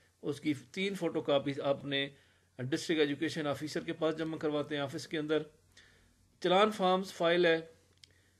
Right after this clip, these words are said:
वो तमाम चालान फॉर्म्स जिस, जो गवर्नमेंट की टाइटरी में जमा कराए जाते हैं,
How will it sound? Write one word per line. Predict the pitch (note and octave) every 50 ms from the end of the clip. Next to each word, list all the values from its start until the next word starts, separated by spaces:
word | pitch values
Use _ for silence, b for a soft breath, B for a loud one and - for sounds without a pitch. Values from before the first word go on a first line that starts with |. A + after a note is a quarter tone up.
| b b
वो | - E3
तमाम | - E3 E3 E3+ F3+ G3 F#3+
चालान | - F#3+ F#3 F3+ F#3 F#3+
फॉर्म्स | F#3 F#3+ F3+ F3+ F#3 F#3+ G3 - - b b b b b b b _ _ _ -
जिस, | D#3+ E3 D#3+ - - -
जो | D#3 D3 D#3+ D#3+ E3 E3+ F3 F3 E3+ - - - _ _ _ _ _ _ _ _ -
गवर्नमेंट | C#3 C#3 C3+ C3+ B2+ B2 B2 C#3+ C#3+ D3 E3 F3 F3
की | E3+ F3
टाइटरी | E3 - E3 E3 D#3+ F3
में | E3+ D#3+ C#3+
जमा | C#3+ D#3+ F#3+ G#3
कराए | F#3+ F3+ D#3+ D3+ C#3+
जाते | C#3 C3+ C3 C3 - C#3
हैं, | C3+ C3+ C3+ C3 C3 -